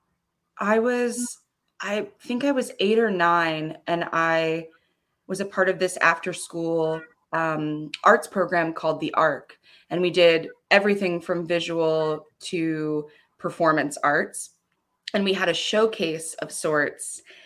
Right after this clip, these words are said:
And it was the first time that I sang in front of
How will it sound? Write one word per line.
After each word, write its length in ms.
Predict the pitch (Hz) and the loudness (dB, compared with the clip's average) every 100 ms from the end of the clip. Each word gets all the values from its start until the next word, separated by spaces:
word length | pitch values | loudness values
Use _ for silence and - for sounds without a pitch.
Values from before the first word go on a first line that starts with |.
| - _ - | -20 _ -4
And 80 | 175 | -2
it 40 | |
was 140 | 175 185 | 0 0
the 80 | |
first 400 | 185 - 190 220 | -2 2 2 2
time 140 | 240 233 | 0 2
that 100 | 196 | 4
I 140 | 170 | 2
sang 1000 | 165 - - 196 180 180 165 160 160 165 _ _ _ _ _ - | 0 -8 -4 2 4 4 4 0 -2 -8 _ _ _ _ _ -4
in 180 | 175 165 | -2 -2
front 320 | - 202 190 | 2 6 8
of 580 | 175 170 165 - - | 10 8 4 -10 -20